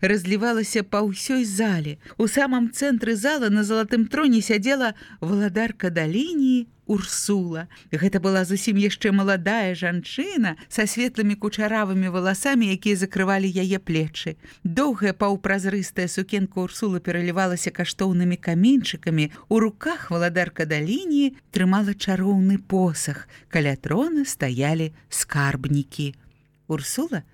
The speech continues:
уважліва паглядзела на гасцей і падзякавала Карыне, што тая дапамагла скарбнікам вярнуць посах. Затым яе вялікасць пацікавілася, куды і з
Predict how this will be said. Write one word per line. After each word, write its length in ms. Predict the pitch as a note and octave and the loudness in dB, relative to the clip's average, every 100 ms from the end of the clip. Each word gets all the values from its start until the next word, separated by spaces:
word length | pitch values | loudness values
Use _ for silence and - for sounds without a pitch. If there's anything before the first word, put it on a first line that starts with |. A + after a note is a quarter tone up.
| _ _ | _ _
уважліва 520 | D#4 G#3 C#3+ C#3 C#3 | -2 0 -2 -4 -4
паглядзела 580 | C#3+ D#3 E3 D#3 E3 E3 | -2 -2 0 0 -2 -2
на 140 | F3+ F#3 | 0 0
гасцей 400 | G#3+ - F#4 G4+ - - | -2 -2 -2 -2 -4 -6
і 160 | D4+ D#4 | 0 0
падзякавала 640 | - F#4+ C#4+ C#4 D#4+ D#4 | 2 0 0 -2 -2 -2
Карыне, 400 | - G#3+ G3+ E3 | 0 0 0 -2
што 320 | D#3 - E3 D#3 | -4 -4 -4 -2
тая 280 | E3+ E3 D3+ | -2 -2 -2
дапамагла 480 | D#3 D#3+ D#3 D#3 D3 | -4 -2 -2 -2 -4
скарбнікам 640 | - F3 D#3+ D#3 D3+ D3 | -2 -4 -2 -4 -2 -4
вярнуць 400 | D3 D3 D3+ - - | -4 -2 -4 -4 -6
посах. 400 | C#3 - C3+ - - - | -6 -6 -10 -14 -20 -4
Затым 400 | G#3+ C#4+ E4+ D4+ | -2 0 0 0
яе 320 | A#3+ A3 A3 G3 | 0 2 2 4
вялікасць 600 | F3 G#3 D#4 D4+ - - | 2 0 -2 -6 -6 -4
пацікавілася, 760 | A#3+ A#3+ - G#3 G3 G3 G#3 | -2 -2 -2 0 0 0 -4
куды 300 | - G3+ B3 | -2 0 2
і 80 | |
з 80 | G#3+ | 2